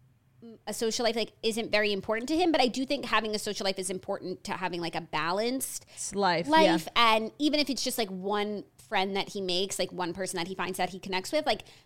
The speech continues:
Speaker 1: that would be enough for him, Dainu. So I think, unfortunately, like most things for us women, like, you're
Speaker 2: We have
Speaker 1: gonna
Speaker 2: to
Speaker 1: have
Speaker 2: do
Speaker 1: to pick
Speaker 2: everything.
Speaker 1: up the mantle and literally make hus-,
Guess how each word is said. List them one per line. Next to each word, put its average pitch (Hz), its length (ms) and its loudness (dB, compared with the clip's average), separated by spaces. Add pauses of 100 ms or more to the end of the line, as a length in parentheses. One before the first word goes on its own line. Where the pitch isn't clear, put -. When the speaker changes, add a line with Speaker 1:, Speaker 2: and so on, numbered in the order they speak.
(200)
Speaker 1:
that 190 280 4
would 190 140 -6
be 190 100 -2
enough 190 220 -2
for 208 160 -6
him, 190 220 -4
Dainu. 202 600 -4 (220)
So - 160 0
I 302 60 2
think, 330 440 -2
unfortunately, 262 680 0
like 233 100 0
most 226 260 -4
things 262 220 -2
for 233 100 -2
us 214 160 -2
women, 247 440 0
like, 202 220 0 (760)
you're 233 240 4
Speaker 2:
We 233 60 10
have 240 100 10
Speaker 1:
gonna 226 140 0
Speaker 2:
to - 0 -
Speaker 1:
have - 20 10
Speaker 2:
do 285 60 12
Speaker 1:
to 285 220 12
pick - 40 8
Speaker 2:
everything. 208 180 10
Speaker 1:
up 208 100 4
the 240 60 0
mantle 302 380 4
and 269 240 2
literally 254 580 6
make 220 240 0
hus-, 208 220 -2